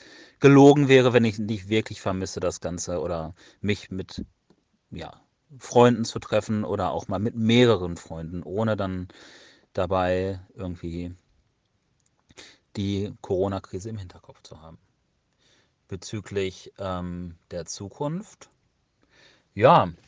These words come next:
glaube ich einfach, dass wir wesentlich sensibler mit Dingen wie Hygiene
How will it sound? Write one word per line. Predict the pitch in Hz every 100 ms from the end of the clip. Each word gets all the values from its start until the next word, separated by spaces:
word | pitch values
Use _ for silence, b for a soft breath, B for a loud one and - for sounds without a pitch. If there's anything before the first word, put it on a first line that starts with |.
| b b b b b b _ -
glaube | 110 104 104 123 151
ich | 156 156 120
einfach, | 127 - -
dass | 120 - -
wir | 117 113 110 113 113 _ _ _ _ _ _ _ _
wesentlich | - 101 113 151 170 147
sensibler | 117 113 110 104 120 135 135 135
mit | 131 113 113 - - -
Dingen | 104 104 107 110 113 107 98
wie | 98 95 98 98 92 92 92 _ _ _ _ _ _
Hygiene | - 117 110 92 90 87 98 120 185